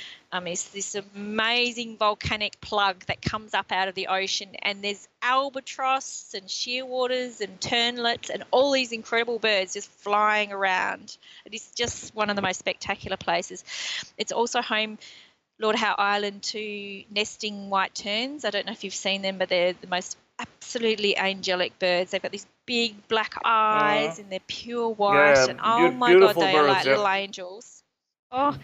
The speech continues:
Speaker 1: and then there's Providence petrels, um, all kinds of incredible birds nest on Lord Howe Island. It's just a nature's paradise. But I'm very excited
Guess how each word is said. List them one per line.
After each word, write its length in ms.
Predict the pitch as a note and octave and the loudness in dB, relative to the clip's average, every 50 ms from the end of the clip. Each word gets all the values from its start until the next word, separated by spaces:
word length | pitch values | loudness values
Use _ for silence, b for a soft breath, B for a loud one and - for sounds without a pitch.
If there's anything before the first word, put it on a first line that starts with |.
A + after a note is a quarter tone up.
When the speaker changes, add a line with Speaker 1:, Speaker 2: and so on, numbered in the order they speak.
| - - - - | -18 -16 -6 -6
Speaker 1:
and 120 | - A3 | -4 -2
then 160 | A3 A3+ A#3 | -2 -2 0
there's 220 | A3+ A3+ A3 A3 - | 0 -2 -2 -2 -4
Providence 500 | _ - - A#3 A3+ A#3 A#3 A#3+ A#3 - | _ -4 -2 -2 -2 -2 -4 -6 -10 -10
petrels, 800 | - - B3+ - - - - A#3 A#3+ A#3+ A#3 A#3 - - - - _ b b b b b b b b b _ - | -6 -4 -4 -4 -4 -6 -6 -6 -8 -8 -10 -12 -14 -16 -18 -18 _ b b b b b b b b b _ -4
um, 580 | F#3+ G3 G3 F#3+ F#3+ F#3+ F#3+ F#3+ F#3 F3 E3+ - _ - | -2 0 2 2 0 -2 -6 -12 -14 -14 -16 -18 _ -4
all 220 | G#3+ A#3+ B3+ B3+ A#3 | -2 0 2 0 0
kinds 440 | - - - A#3 A#3 A3+ A3 G#3 | -2 -2 0 0 0 0 0 -4
of 80 | G#3+ G3+ | -6 -6
incredible 460 | G#3+ G#3 - - A3 G#3 G#3 G#3 G3 | -6 -8 -4 0 0 0 2 0 -2
birds 420 | F#3+ - F#3+ F#3 F#3 F#3 F#3 - G3+ | 2 2 4 4 4 4 2 0 -2
nest 320 | F#3+ F#3 - - - - | -2 -2 -2 -4 -4 -2
on 320 | F#3+ E3+ E3+ F3 E3 D#3+ - - _ _ _ _ _ _ _ | 0 0 0 -2 -4 -14 -16 -20 _ _ _ _ _ _ _
Lord 220 | F#3+ F#3 F#3 F3+ | 0 0 2 2
Howe 160 | F3+ F#3 E3+ | 2 2 2
Island. 320 | - E3+ F3 E3+ E3+ - - | 2 2 2 0 0 -2 -4
It's 320 | G#3 - - - - - | -6 -8 -8 -12 -8 -4
just 480 | - A3 G#3 G3+ - - - - - - | -2 0 0 -2 -4 -6 -16 -18 -18 -10
a 120 | - G3 F3 | -6 -6 -6
nature's 580 | F3 F3+ F3 F3+ F3+ - - - - E3+ - | -6 -4 -4 -4 -4 -4 -6 -8 -10 -10 -16
paradise. 840 | - - - E3 E3+ E3+ E3+ G2 - - - - - - - - - _ B B B B B B B _ _ | -16 -8 -6 -4 -4 -2 -4 -2 -4 -4 -4 -6 -12 -16 -16 -20 -20 _ B B B B B B B _ _
But 340 | - C4+ A3+ - - - - - | -2 0 0 0 -2 -8 -14 -8
I'm 200 | - G#3 G3 A3 _ _ | -8 -8 -8 -8 _ _
very 240 | - A3+ A#3 A#3+ A#3+ | -6 -4 -4 -2 -4
excited 680 | A3 - - - - F#3+ F3 F#3+ G#3 G#3 G3+ F#3 G3 | -4 -6 -10 -8 -4 -2 -2 -2 -2 -4 -8 -8 -10